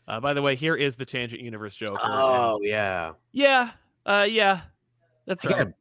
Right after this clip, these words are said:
Speaker 2: I get a big Domino vibe looking at
Speaker 1: Mm-hmm.
Speaker 2: this.
Speaker 1: I'm not wild about it.
Speaker 2: I,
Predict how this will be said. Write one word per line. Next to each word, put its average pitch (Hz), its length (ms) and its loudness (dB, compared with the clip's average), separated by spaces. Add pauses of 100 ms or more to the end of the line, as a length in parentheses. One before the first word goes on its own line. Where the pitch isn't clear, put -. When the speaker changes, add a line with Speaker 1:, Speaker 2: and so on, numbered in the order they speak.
(120)
Speaker 2:
I 135 60 0
get 190 100 6
a 165 60 4
big 131 400 4
Domino 151 640 6
vibe 104 480 4
looking 104 260 0
at 92 120 -2
Speaker 1:
Mm-hmm. 85 80 -8
Speaker 2:
this. - 520 -6 (400)
Speaker 1:
I'm 185 80 -4
not 185 160 2
wild 165 200 2
about 151 240 0
it. 143 60 -8 (920)
Speaker 2:
I, 160 180 4